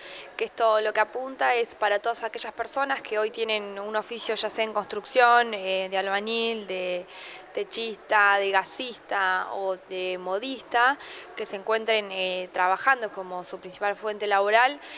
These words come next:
es que se puedan acercar y darles, eh, una ayuda desde la Bolsa de Trabajo,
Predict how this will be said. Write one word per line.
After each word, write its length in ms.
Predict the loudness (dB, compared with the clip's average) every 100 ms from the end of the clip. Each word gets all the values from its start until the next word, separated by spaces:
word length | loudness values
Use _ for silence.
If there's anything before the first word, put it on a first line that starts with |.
| -14 -10
es 140 | -10 -8
que 100 | -8
se 140 | -2
puedan 240 | 4 6
acercar 560 | 6 2 -2 4 4 4
y 40 |
darles, 460 | 4 2 2 -4 -8 -4
eh, 180 | -4
una 220 | -4 -4 0
ayuda 400 | 0 4 6 6
desde 220 | 6 2
la 100 | 2
Bolsa 320 | 2 0 2
de 160 | 2 4
Trabajo, 680 | 6 8 6 6 4 2